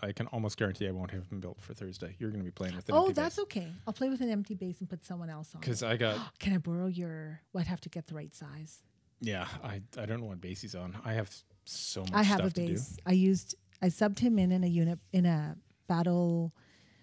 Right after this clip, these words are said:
Speaker 2: in a list I had before, but it just didn't work. Now that I know this
Speaker 1: What you're
Speaker 2: six hundred,
Speaker 1: doing?
Speaker 2: ye-, <laughs> yeah, now that I know what I'm doing and I have a certain number of points that I can play around with,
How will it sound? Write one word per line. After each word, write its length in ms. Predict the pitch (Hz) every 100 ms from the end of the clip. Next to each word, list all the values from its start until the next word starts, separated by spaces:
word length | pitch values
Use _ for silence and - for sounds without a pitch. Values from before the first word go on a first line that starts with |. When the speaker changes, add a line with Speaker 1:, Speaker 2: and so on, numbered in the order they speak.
| _ _ _ -
Speaker 2:
in 100 | 202
a 80 | 196
list 260 | 208 208
I 60 | 233
had 260 | 175 180 165
before, 480 | 170 - 160 170
but 220 | 226 202 175
it 100 | 170
just 180 | 214 -
didn't 180 | 208 175
work. 400 | 160 156 - - - - - -
Now 280 | 196 208 262
that 160 | 311
I 140 | 311 262
know 760 | 196 180 180 180 185 185 185 - _ _ _ _ _ _ _ _ _
this 300 | 147 180 -
Speaker 1:
What 160 | 131 107
you're 80 | 104
Speaker 2:
six 40 |
hundred, 180 | 104 101
Speaker 1:
doing? 200 | 117 143 - -
Speaker 2:
ye-, 300 | 196 196 202
<laughs> 20 |
yeah, 420 | - - - -
now 180 | 277 262
that 80 | 359
I 80 | 466
know 80 | 415
what 140 | 415
I'm 120 | 370 294
doing 420 | 285 269 277 269
and 120 | 220
I 100 | 220
have 560 | 202 214 214 226 233 - - - -
a 60 | 185
certain 220 | - 220
number 200 | 220 214
of 80 | 196
points 280 | - 196 202
that 80 |
I 80 | 185
can 140 | 175 185
play 260 | - 190
around 400 | 180 160 156 202
with, 160 | 226 294